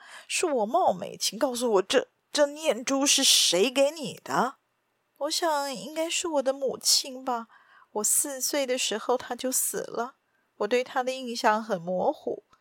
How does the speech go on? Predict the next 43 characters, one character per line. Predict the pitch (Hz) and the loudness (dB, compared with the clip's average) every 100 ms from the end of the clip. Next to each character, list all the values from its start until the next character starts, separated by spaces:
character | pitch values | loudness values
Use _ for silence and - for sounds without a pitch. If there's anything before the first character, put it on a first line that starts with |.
| _ _ _ _ | _ _ _ _
但 | 302 | -2
这 | 294 | 0
东 | 269 311 339 | 2 2 2
西 | 349 247 | -2 -2
是 | 254 | -4
她 | 240 247 | 0 2
留 | 240 220 | 2 0
给 | 254 269 | 0 -2
我 | 311 277 - | 0 2 2
的， | - - - _ _ _ _ | 0 -6 -10 _ _ _ _
还 | - 277 | -6 0
有 | 269 | 2
一 | 277 | 2
些 | - 294 | -4 -4
其 | 285 - 262 | -2 -2 -2
他 | 294 311 | -4 -2
的 | 359 | 2
首 | - - - | 2 2 -2
饰。 | - - - - _ _ _ - | -2 -2 -2 -8 _ _ _ -18
”“你 | 285 285 - - - | -14 -12 -12 -14 -4
为 | 349 | -2
什 | 320 294 | -2 -4
么 | 285 | -4
问 | 311 339 302 | -2 -2 -4
这 | 277 294 247 | -4 -4 -4
个？” | 226 220 214 233 _ _ | -4 -4 -6 -14 _ _
贝 | 339 | 0
瓦 | 294 226 | 2 4
尔 | 240 208 | 4 4
上 | - 247 214 | 2 2 2
尉 | 208 208 190 | -2 0 -2
没 | 180 185 | -2 -2
有 | 180 | -2
答 | 170 165 160 | 2 2 2
话， | 196 - 269 208 185 _ _ | -2 0 0 0 -4 _ _
他 | - 214 | -4 -2
解 | 208 180 | 0 0
开 | 175 226 208 | 0 0 0
自 | 208 - | 0 -8
己 | 185 170 | -8 -6
的 | 180 | -4
军 | - 277 302 | -4 -8 -10
服， | - - 196 214 269 | -8 0 0 0 -6